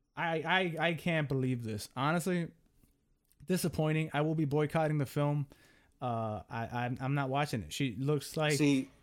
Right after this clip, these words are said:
Speaker 1: like, women, you know, OnlyFans exists because women are to be empowered.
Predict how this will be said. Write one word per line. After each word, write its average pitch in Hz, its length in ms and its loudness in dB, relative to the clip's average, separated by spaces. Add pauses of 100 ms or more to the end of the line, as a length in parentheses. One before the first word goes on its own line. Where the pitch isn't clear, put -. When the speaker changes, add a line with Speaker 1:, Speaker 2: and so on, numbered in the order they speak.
(140)
Speaker 1:
like, 170 240 0 (120)
women, 202 680 2 (640)
you 208 100 -6
know, 151 260 -2
OnlyFans 202 680 4
exists 175 380 2
because 156 300 2
women 156 400 2
are 147 200 2
to 156 120 -2
be 147 180 2
empowered. 160 680 0